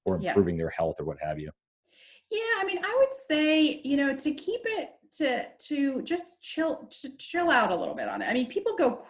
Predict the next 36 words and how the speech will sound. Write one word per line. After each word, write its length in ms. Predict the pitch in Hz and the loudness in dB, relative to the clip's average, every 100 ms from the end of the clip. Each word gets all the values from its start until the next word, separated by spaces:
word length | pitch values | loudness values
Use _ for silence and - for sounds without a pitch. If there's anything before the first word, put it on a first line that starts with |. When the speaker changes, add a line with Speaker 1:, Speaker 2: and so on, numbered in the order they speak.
| - 208 | -12 0
Speaker 2:
crazy 460 | 202 208 208 220 | 4 6 4 2
with 160 | 208 202 | -2 0
the 60 | |
New 100 | 180 | 2
Year's 220 | 175 175 175 | 2 2 0
resolutions, 580 | 165 165 139 - - | -4 -6 -8 -10 -6
right? 220 | 185 180 190 | 0 2 2
Like, 180 | 185 - - - | -2 -6 -20 0
they're 120 | 262 269 | 6 6
like, 220 | 214 - | 6 2
"Oh 120 | 277 302 | 0 0
my 120 | 277 | 0
God, 100 | 240 - - | -4 -8 2
I'm 100 | 285 | 8
gonna 140 | 330 | 8
go 120 | 320 | 8
to 40 | 311 | 6
the 60 | |
gym, 300 | 226 262 254 | 4 2 4
like, 200 | 202 - | 2 0
five 220 | - 311 | -2 -2
times 200 | 320 294 | 4 4
a 40 | 277 | 6
day, 480 | 269 262 254 240 - - | 4 2 2 2 -2 -6
and 140 | 202 233 | 0 4
I'm 80 | |
gonna 200 | 302 330 | 8 8
do 220 | 285 277 208 | 8 6 6
this 300 | 320 339 285 | 6 4 2
and 100 | 262 | 2
this 160 | 311 | 2
and 160 | 269 254 | 2 2
this." 200 | 277 294 - | 2 0 0
And 160 | 262 - | -2 -2
that 180 | 311 403 | 0 0
is, 100 | 453 | -2